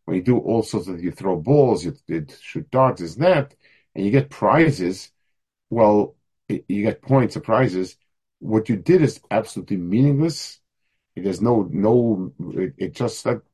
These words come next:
somebody arbitrarily decided that if you're able to get to, to, to, I don't know, shoot the ball into the basket three times, you'll, you'll get this and this sh-, shmonza. Th-, there's no intrinsic value to it. So to say that,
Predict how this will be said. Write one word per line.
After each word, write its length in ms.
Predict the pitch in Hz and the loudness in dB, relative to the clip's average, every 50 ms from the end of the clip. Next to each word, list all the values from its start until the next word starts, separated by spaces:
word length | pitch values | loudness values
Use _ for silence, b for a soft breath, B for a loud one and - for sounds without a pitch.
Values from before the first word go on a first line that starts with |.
| _ _ - | _ _ -10
somebody 380 | - - 131 135 135 131 131 | -2 0 2 2 4 2 2
arbitrarily 520 | - 107 113 113 110 - 117 117 120 117 120 | 0 0 -2 -2 -2 -2 0 0 0 0 -2
decided 580 | 120 - - 165 160 151 123 107 95 90 - _ _ _ _ _ _ _ _ | -4 -2 0 0 2 2 2 2 0 -2 -4 _ _ _ _ _ _ _ _
that 160 | 85 90 92 | -2 0 0
if 160 | 95 - - - | 0 -2 -2 -2
you're 100 | - 92 | 0 2
able 280 | 113 120 101 104 95 | 2 0 0 -2 -4
to 120 | - 107 90 | -4 -4 -2
get 300 | 104 104 - - _ - | -2 -2 -4 -4 _ -10
to, 120 | 98 85 | -10 -10
to, 280 | 71 - 95 87 85 78 | -8 -4 -2 -2 -2 -4
to, 140 | - - 82 | -4 -2 -2
I 120 | 78 85 | 0 0
don't 60 | 90 | 0
know, 100 | 82 76 | -2 -6
shoot 300 | 73 - - - - 90 | -6 -6 -4 -4 -4 -4
the 80 | - 90 | -4 -4
ball 200 | 82 92 92 92 | -2 0 0 0
into 120 | 85 85 | 0 -2
the 60 | 85 80 | -6 -2
basket 540 | 87 127 143 139 139 - - 98 80 - | 2 4 4 4 4 0 -4 -4 -4 -4
three 160 | - 107 104 104 | -2 -2 -2 0
times, 480 | - 139 147 147 131 113 104 - - b b b b b b | 2 2 2 2 2 0 0 -4 -6 b b b b b b
you'll, 220 | 104 104 92 85 80 | 2 2 2 2 0
you'll 100 | 92 87 | -2 0
get 240 | 101 110 107 - | 2 2 2 2
this 200 | - 107 104 - | 2 0 0 2
and 80 | 101 95 | 0 -2
this 220 | 87 - - - | -2 -2 -6 -10
sh-, 220 | - - - - - | -12 -12 -12 -12 -12
shmonza. 580 | - - - - 92 90 87 - - - 76 - _ _ _ _ _ _ _ _ _ _ _ _ _ _ - - | -12 -14 -6 -2 0 0 0 -2 -6 -14 -16 -16 _ _ _ _ _ _ _ _ _ _ _ _ _ _ -12 -8
Th-, 140 | 104 - - | -8 -6 -6
there's 280 | 127 120 127 120 104 135 | -2 0 0 2 4 4
no 160 | 160 180 170 | 4 6 6
intrinsic 720 | 123 - - - - - - 120 131 131 135 - - 87 80 | 4 2 0 -8 -10 -4 2 4 4 4 2 0 -6 -8 -2
value 320 | 85 110 120 135 117 - | 2 2 4 4 4 2
to 160 | - - - - | -2 -4 -10 -10
it. 80 | - _ _ _ _ _ _ _ - | -12 _ _ _ _ _ _ _ -10
So 160 | - 113 107 | -4 -4 -4
to 140 | - 117 104 | -2 -2 -4
say 340 | - - - 143 147 147 135 | -4 0 2 4 6 6 4
that, 440 | 107 123 117 101 95 95 95 - | 4 4 4 4 4 4 2 -2